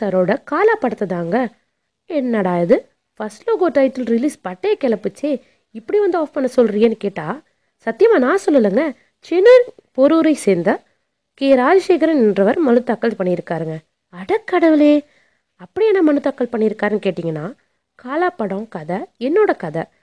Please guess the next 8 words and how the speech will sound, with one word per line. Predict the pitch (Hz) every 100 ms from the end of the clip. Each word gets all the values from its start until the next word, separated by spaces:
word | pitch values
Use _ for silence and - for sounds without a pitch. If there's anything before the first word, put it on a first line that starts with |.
| _ _ 240
மும்பையில | 294 403 392 285 254 226
இருந்து | 185 190 247 - _ -
நான் | 220 294
தான் | 403 403
ஃபுல்லா | - 262
டிசைன் | 285 220 262 262 247
பண்ணியிருக்கேன்னு | 196 190 175 175 262 349
சொல்லியிருக்காருங்க. | 247 185 - 160 160 180